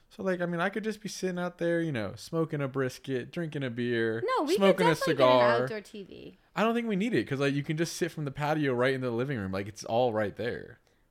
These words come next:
Speaker 2: Yeah.
Speaker 1: I don't know.
Speaker 2: So
Speaker 1: We got, we'll figure it out.
Speaker 2: we're really excited. Two-car garage, like, everything we wanted. It's perfect and, like, significantly cheaper than our apartment.
Speaker 1: Yeah. The only thing I'm not looking forward to, and I just got off my phone with my mom talking about it,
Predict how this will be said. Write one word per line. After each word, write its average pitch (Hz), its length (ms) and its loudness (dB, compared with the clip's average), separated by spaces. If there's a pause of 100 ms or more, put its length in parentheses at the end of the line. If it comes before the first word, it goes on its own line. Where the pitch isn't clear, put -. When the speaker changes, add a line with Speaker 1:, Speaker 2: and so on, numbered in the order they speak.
(200)
Speaker 2:
Yeah. 214 240 -10 (320)
Speaker 1:
I 147 80 0
don't 107 140 -2
know. 233 240 -2
Speaker 2:
So 147 80 2
Speaker 1:
We 170 40 6
got, 165 240 4
we'll 160 160 2
figure 131 300 0
it 95 60 2
out. 85 300 -2 (280)
Speaker 2:
we're 262 220 -2
really 269 420 -2
excited. 214 480 -8
Two-car 294 420 -2
garage, 247 800 0
like, 208 320 -8
everything 285 540 -4
we 262 80 -4
wanted. 233 340 -4
It's 202 180 -10
perfect 262 600 -6 (320)
and, 285 460 -2
like, 240 200 -4
significantly 226 680 -8
cheaper 202 280 -10
than 196 140 -10
our 180 120 -8
apartment. 101 500 -16 (100)
Speaker 1:
Yeah. 95 300 -6 (180)
The 131 80 -2
only 156 280 0
thing 190 180 -2
I'm 127 160 -2
not 110 240 -2
looking 120 200 -6
forward 117 360 -4
to, 151 180 -4
and 107 80 -4
I 104 60 0
just 127 240 -4
got 123 100 2
off 101 160 -4
my 104 140 -8
phone 104 240 -6
with 95 80 -6
my 95 80 -8
mom 95 260 -8
talking 101 380 -8
about 113 280 -6
it, 131 200 -8